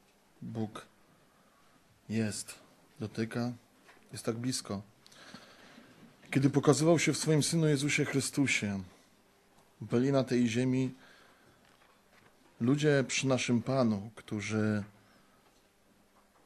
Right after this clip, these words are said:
doznawali Jego bliskości, którzy doznawali tej prawdy, która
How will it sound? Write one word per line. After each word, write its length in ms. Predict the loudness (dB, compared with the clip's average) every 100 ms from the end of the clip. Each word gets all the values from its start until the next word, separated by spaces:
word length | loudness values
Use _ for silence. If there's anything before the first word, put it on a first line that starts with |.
| _ _ _ -2
doznawali 640 | 0 2 2 4 4 4
Jego 200 | 0 -2
bliskości, 680 | -4 -8 -4 -4 -4 -8 -12
którzy 560 | -14 -12 -4 0 0 0
doznawali 580 | -2 0 2 2 0 0
tej 140 | -2
prawdy, 380 | 0 -2 -2 -4
która 360 | -4 -2 -2